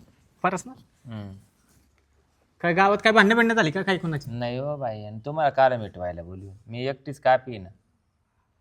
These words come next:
Speaker 1: मग काय सरकारी कामात काय प्रॉब्लेम आहे का?
Speaker 2: तुमच्यापासून आहे ना एक काम आडलंय मावाला.
Speaker 1: काय काम आहे सांगा, लगेच आपण काम करून टाकू.
Speaker 2: पक्क?
Speaker 1: हा.
Speaker 2: त्याच्या बदल्यात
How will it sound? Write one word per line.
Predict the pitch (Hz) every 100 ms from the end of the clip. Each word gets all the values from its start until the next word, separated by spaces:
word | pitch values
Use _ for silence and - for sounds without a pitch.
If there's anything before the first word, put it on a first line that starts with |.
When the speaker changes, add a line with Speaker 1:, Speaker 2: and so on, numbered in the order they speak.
| _ _ -
Speaker 1:
मग | 143 160
काय | 160 165 160 151 151 143 -
सरकारी | - 151 180 185
कामात | 190 170 170
काय | 165
प्रॉब्लेम | 160 165 143 143
आहे | 123
का? | 190 190 -
Speaker 2:
तुमच्यापासून | 147 139 139 131 139 - 139
आहे | 120
ना | 110 123 135 143 127 117
एक | - 113
काम | 107 107
आडलंय | 98 104 107 113 110
मावाला. | 98 92 104 104 - 117 117 _ _ _ _ _ _ _ _ -
Speaker 1:
काय | 277
काम | 294 294
आहे | 247
सांगा, | 254 233
लगेच | 214 269 285
आपण | 240 220
काम | 208
करून | 190 165 143
टाकू. | 139 120 - _ _
Speaker 2:
पक्क? | 123 - - 127 - _ _ -
Speaker 1:
हा. | 269 175 - _ _ _ _ _ _ _
Speaker 2:
त्याच्या | 147 143 135
बदल्यात | 131 123